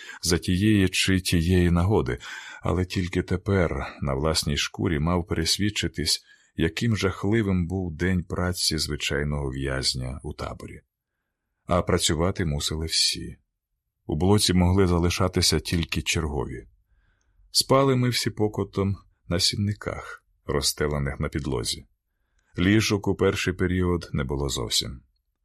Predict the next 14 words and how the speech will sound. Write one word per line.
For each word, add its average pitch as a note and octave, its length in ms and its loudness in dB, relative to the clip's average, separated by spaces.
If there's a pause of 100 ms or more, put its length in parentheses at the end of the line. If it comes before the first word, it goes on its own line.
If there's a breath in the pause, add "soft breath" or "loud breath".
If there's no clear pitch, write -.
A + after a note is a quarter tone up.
(200)
День C3+ 280 4
для C3 160 4
всіх C3 300 0
починався A2 760 2 (400)
від E2 160 2
гонга. C2+ 540 -2 (340)
Влітку E2 640 0
о D#2+ 100 0
четвертій C2+ 440 -4
двадцять, - 580 -4 (320 soft breath)
узимку G#2 520 2
о F2 160 0
п'ятій C#2+ 520 -6
двадцять. - 720 -8